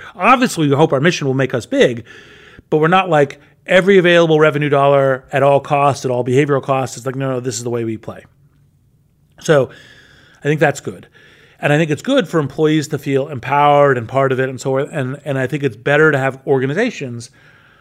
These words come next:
that allow – employee discussion and employee vote, you know, employee participation in these things broadly. I think those are better organized companies than others. On the other hand,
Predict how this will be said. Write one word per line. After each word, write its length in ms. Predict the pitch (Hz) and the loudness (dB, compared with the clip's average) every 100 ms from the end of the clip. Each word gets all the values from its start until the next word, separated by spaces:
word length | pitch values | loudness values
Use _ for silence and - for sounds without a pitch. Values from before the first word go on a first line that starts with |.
| _ _ 135 | _ _ -4
that 120 | 139 | -2
allow – 880 | 131 147 190 185 120 107 117 147 - _ _ _ _ _ _ | 0 0 0 0 0 -4 -6 -6 -10 _ _ _ _ _ _
employee 460 | 202 131 - 180 175 | -8 -8 -4 0 0
discussion 500 | 143 - 151 - 143 | -2 -4 -6 -4 -6
and 120 | 127 | -6
employee 440 | 123 - 151 139 120 | -8 -4 0 0 0
vote, 380 | 131 120 - _ _ _ - | -2 -2 -8 _ _ _ -6
you 80 | 147 | -4
know, 60 | |
employee 300 | 131 - 151 | -2 0 0
participation 760 | - 147 147 - 139 131 117 98 | 0 -8 -10 -4 -2 -2 -8 -12
in 80 | 107 | -14
these 180 | 101 - | -14 -16
things 320 | - - - _ _ _ - - - - - | -20 -20 -20 _ _ _ -20 -20 -20 -20 -12
broadly. 680 | 104 131 117 113 98 - - - | -2 0 0 -2 -8 -18 -20 -10
I 120 | 117 | -6
think 140 | 120 | -2
those 220 | 135 123 | 0 0
are 100 | 123 | 0
better 340 | 104 131 131 131 | 0 0 0 0
organized 640 | 131 123 123 113 113 - _ _ _ _ - | -2 -6 -6 -6 -6 -10 _ _ _ _ -8
companies 420 | 127 117 117 107 | -6 -6 -6 -8
than 120 | 113 | -10
others. 320 | 113 - - _ _ _ _ _ - _ _ _ _ _ _ _ | -10 -14 -20 _ _ _ _ _ -20 _ _ _ _ _ _ _
On 120 | 156 165 | -4 0
the 80 | |
other 180 | 269 302 | 0 0
hand, 500 | 185 156 135 131 127 | -2 -4 -4 -6 -8